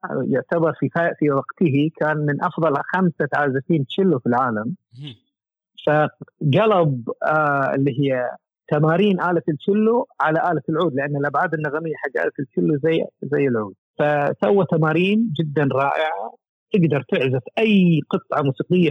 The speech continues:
Speaker 1: في العالم بآلة العود، بس تحتاج إلى تدريب قوي. لذلك فكنا، يعني كان الأستاذ سعد محمود جواد، آه، يعني يعطينا تمارين نستمر في اليوم خمس ساعات، يعني يعطينا التمرين في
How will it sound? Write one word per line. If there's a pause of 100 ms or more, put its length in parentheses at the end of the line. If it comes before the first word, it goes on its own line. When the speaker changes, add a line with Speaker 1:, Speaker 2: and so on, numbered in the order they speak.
Speaker 1:
في
العالم
بآلة (120)
العود، (540)
بس
تحتاج
إلى
تدريب (100)
قوي.
لذلك
فكنا، (680)
يعني
كان
الأستاذ (100)
سعد
محمود
جواد،
آه،
يعني
يعطينا
تمارين
نستمر
في
اليوم
خمس (220)
ساعات،
يعني
يعطينا
التمرين
في